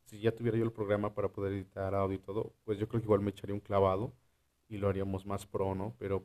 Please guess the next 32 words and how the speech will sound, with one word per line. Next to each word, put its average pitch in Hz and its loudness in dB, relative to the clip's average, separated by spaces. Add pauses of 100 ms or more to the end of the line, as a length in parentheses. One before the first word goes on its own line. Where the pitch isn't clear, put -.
(140)
por 101 -2
lo 98 2
mientras, 113 -4 (720)
pues 92 -16
está 95 -8
chido 101 0
así, 95 -8 (760)
este, 95 -10
pues - -20
con 104 0
lo 98 6
que 101 0
hay. - -2 (720)
Entonces, 113 -2 (180)
vamos 123 2
a - -6
empezar 123 6
a - 8
hacer 131 -2
una 123 2
serie 104 -4 (200)
que, 92 -6 (100)
que - -20
va 95 -2
a 92 -8
tener 101 -6
es-, 98 -8
estos 113 -4
episodios 101 -6
van 98 0
a 92 -4
tener 92 -12